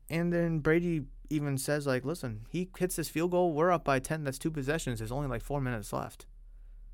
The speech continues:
And, I mean, if you wanna call that a Brady decision, sure, but, you know, Bill is the one that, you know, said, "Hey, special teams, let's go kick this." And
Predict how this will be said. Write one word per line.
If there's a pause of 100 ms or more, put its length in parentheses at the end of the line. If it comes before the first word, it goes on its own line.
(720)
And,
I
mean,
if
you
wanna
call
that
a
Brady
decision,
sure,
but,
you
know,
Bill
is
the
one
that,
you
know,
said,
"Hey,
special
teams,
let's
go
kick
this." (580)
And